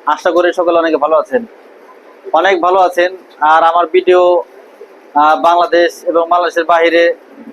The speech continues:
আহ, যারা প্রবাস আর কি, যারা যে যেখান থেকে দেখছেন, সবাইকে আমার পক্ষ থেকে আন্তরিক শুভেচ্ছা এবং অভিনন্দন এবং সকলকে আসসালামু আলাইকুম।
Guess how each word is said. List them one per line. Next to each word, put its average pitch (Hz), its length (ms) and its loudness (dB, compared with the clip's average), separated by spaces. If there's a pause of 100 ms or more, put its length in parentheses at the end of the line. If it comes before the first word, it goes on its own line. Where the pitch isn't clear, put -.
(360)
আহ, 151 140 2
যারা 165 240 2
প্রবাস 165 520 0
আর 165 140 2
কি, 160 240 -2 (240)
যারা 151 260 2
যে 170 220 0
যেখান 175 240 -2
থেকে 175 180 -2
দেখছেন, 170 440 -4 (680)
সবাইকে 175 640 0
আমার 170 240 0
পক্ষ 165 200 -4
থেকে 170 240 -2
আন্তরিক 165 360 -2
শুভেচ্ছা 170 420 0
এবং 165 180 -2
অভিনন্দন 165 480 -2 (640)
এবং 165 220 0
সকলকে 175 340 -2
আসসালামু 160 420 0
আলাইকুম। 160 320 -2